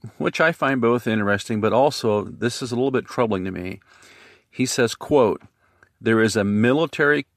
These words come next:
connection since the photographer J P says he has been encouraged to take photos of other U F Os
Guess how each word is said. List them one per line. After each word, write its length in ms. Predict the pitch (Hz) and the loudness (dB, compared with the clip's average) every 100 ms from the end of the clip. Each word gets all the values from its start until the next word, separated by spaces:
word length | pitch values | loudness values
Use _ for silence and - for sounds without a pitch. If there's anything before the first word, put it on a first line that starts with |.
| - | -6
connection 760 | 147 135 117 - - 85 98 - | -2 0 0 -2 -6 -6 -8 -14
since 360 | - - 113 - | -8 -2 -2 -2
the 80 | 113 | -6
photographer 680 | 107 - 139 139 113 - 98 | -6 0 2 2 0 -4 -8
J 300 | 95 110 117 | -2 -2 -2
P 460 | - 117 101 104 - | -2 -2 -2 -6 -10
says 400 | - 117 104 - | -4 0 0 0
he 160 | 117 | 0
has 200 | 110 104 | 0 -2
been 280 | 101 104 104 - | -2 -2 -2 -4
encouraged 640 | 104 - 147 127 107 - | -8 0 2 2 2 -6
to 80 | - | -6
take 200 | 120 101 | -4 -2
photos 400 | - 143 110 107 - - - - - _ - | 0 2 4 2 -4 -18 -20 -20 -20 _ -4
of 140 | 123 | -4
other 260 | - 143 151 | 2 2 4
U 220 | 113 104 | 2 2
F 120 | 101 | 2
Os 360 | 104 101 98 - | 2 2 2 -4